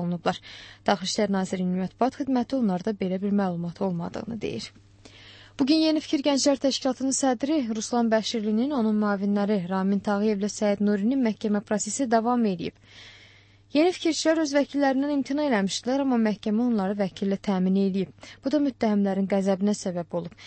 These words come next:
Səid Nurinin də, Ruslan Bəşirlinin də halı pisləşib. Hüquq müdafiəçiləri yeni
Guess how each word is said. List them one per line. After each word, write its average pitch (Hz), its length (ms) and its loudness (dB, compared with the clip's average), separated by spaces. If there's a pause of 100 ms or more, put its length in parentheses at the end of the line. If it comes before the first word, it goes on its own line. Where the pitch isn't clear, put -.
Səid 202 400 0
Nurinin 196 400 0
də, 262 140 2
Ruslan 202 320 -4
Bəşirlinin 185 580 -2
də 196 140 0
halı 175 260 -8
pisləşib. - 480 -6 (540)
Hüquq 285 240 0
müdafiəçiləri 262 840 2 (140)
yeni 208 180 0